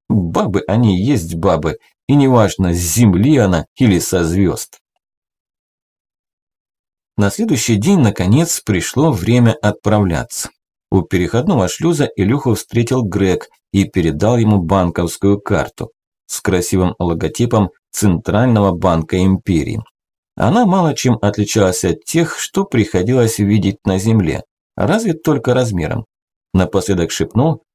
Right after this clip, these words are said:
что как только он получит свой лоялити-поинт,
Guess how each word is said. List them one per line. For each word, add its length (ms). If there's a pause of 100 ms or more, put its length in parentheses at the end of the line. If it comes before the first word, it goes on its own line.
что 280
как 260
только 400
он 220
получит 460
свой 380
лоялити-поинт, 1200